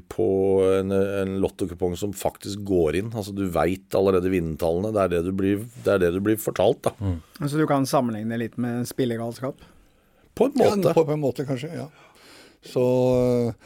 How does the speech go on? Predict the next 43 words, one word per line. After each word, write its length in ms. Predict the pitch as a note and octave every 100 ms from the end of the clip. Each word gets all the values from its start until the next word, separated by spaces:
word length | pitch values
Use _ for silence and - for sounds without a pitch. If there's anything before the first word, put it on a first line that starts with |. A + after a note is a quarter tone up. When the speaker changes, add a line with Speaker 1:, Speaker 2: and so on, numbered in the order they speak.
| - -
Speaker 4:
altså, 160 | B2
du 140 | C#3+ C#3
blir 160 | B2+ D3
jo 140 | C3+
lokket 240 | - G#2+ A2+
med 160 | A2+
en 80 | A#2
gevinst. 560 | B2+ D3+ D#3+ - - - - _ - - - _ _ _ _ -
Og 380 | B2 B2+ B2 A#2+
så 80 | C#3+
går 300 | C3 G#2 G2+
du, 40 | A#2+
som 140 | B2+
man 220 | A#2+ A#2 -
sier, 160 | A2+
du 80 | B2
går 240 | B2 G#2+
med, 220 | G#2 A#2 A#2+
går 240 | A2+ G#2
inn 80 | G#2
med 220 | A#2 A#2
et 100 | A2
mindre 240 | A2+ G#2 G#2+
beløp, 300 | A2 A2+ B2+ C3+
og 80 |
så 140 | - A2+
får 160 | A2 G2+
du 60 | G2
ut 140 | - G2+
et 300 | - - - - -
mindre 380 | B2 G#2+ G#2 A2
beløp, 220 | A2 C3+ C3+
selvfølgelig. 380 | C3 B2 C#3+ F#3+ _ - - - - _ _ _ -
Og 80 |
så 120 | A#2+ C3
tenker 320 | A#2+ F2 A2
du, 60 | A#2+ A#2+ A#2+ B2 B2
jeg 220 | A#2+ C3
kan 100 | B2+
huske 300 | A#2 G#2+ A2+
det 80 | A2 G#2
fra, 260 | A2 G#2+
fra 80 | G#2